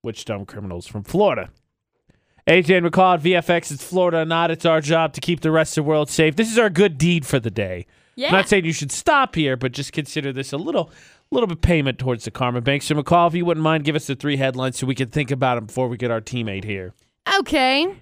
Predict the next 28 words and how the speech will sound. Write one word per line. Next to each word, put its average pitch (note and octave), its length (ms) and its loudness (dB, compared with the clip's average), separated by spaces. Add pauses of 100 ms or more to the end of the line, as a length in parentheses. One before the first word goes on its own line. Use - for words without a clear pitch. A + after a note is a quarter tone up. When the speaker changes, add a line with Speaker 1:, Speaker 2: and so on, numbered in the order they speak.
(1160)
Speaker 2:
Uh, E4 420 6
we, D#4+ 240 -4 (340)
we D#4 140 -6
seem A4+ 280 -4
to A4 60 -2
have F#4 260 0
a, D4+ 440 -2 (1700)
not G4+ 160 0
necessarily F#4 640 -4
a A3 40 -2
common C#4+ 420 -6
theme, F#4+ 500 0
Speaker 1:
Oh, A#2+ 180 -2
boy. F#2 400 -10 (160)
Speaker 2:
but G#3 320 2
a, C#4+ 260 2
uh, B3 300 4
a C#4+ 40 4
relative C4+ 1120 -2 (280)
theme D4+ 680 -4
from C4+ 340 -4
story C4 320 -6
to B3+ 60 -8
story C4 240 -6
to C4+ 40 -8
story. C#4+ 380 -4 (840)
Okay? D#4 320 -2 (320)
Speaker 1:
Yes. - 400 -8